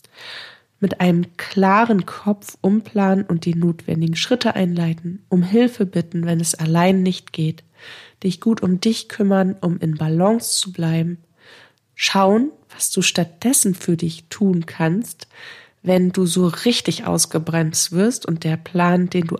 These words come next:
eigentlich für dich hattest, so gar nicht mehr umzusetzen ist, auf deine Herzensstimme hören und deiner Intuition folgen,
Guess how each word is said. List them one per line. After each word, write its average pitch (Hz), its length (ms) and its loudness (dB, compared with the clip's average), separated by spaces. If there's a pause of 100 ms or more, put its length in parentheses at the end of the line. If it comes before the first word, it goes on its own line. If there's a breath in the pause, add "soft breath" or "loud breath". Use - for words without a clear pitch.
eigentlich 196 540 2
für 185 120 -2
dich 170 240 -2
hattest, 170 360 -6
so 170 440 -2
gar 180 220 4
nicht 202 180 2
mehr 160 160 0
umzusetzen 160 720 -4
ist, - 360 -2 (3500 loud breath)
auf 185 160 0
deine 190 240 2
Herzensstimme 170 1000 0
hören - 220 -2 (540)
und 180 180 0
deiner 180 300 2
Intuition 170 760 0
folgen, 165 460 -6